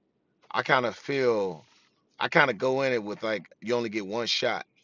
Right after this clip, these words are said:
one shot to do this. If you miss your opportunity, you miss it. Like, I'm comf-, I'm comfortable with my choices that I make. And, you know, sometimes it's gonna be good, sometimes it's gonna be great. But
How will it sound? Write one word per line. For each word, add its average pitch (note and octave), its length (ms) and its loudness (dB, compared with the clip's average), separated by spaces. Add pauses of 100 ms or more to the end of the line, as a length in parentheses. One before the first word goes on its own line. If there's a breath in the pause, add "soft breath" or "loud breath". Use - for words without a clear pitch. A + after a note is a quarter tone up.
(760)
one A2 180 -4
shot - 380 -2
to F#2 60 -12
do G2 180 -10
this. F#2+ 340 -14 (640)
If F#2+ 100 -10
you A2 80 -6
miss A#2 200 0
your A2+ 80 -2
opportunity, G#2+ 420 -6
you F#2 140 -10
miss G#2 240 -8
it. - 100 -20 (400 soft breath)
Like, G#2+ 140 -2
I'm A#2 160 -2
comf-, C#3+ 400 0
I'm A#2 100 -4
comfortable A#2+ 540 -2
with G#2+ 160 -4
my G2+ 140 -4
choices A2+ 420 -4
that G2+ 120 -4
I G2 60 -6
make. G#2 320 -4 (640)
And, G#2+ 500 -2
you B2+ 100 -4
know, B2 60 2
sometimes C3 540 0
it's A2 100 -8
gonna B2+ 220 0
be B2 240 -4
good, C3 260 -2
sometimes B2 280 -2
it's A2+ 100 -8
gonna A#2+ 120 -6
be A2+ 100 -8
great. C3 320 -2 (360 soft breath)
But B2+ 240 4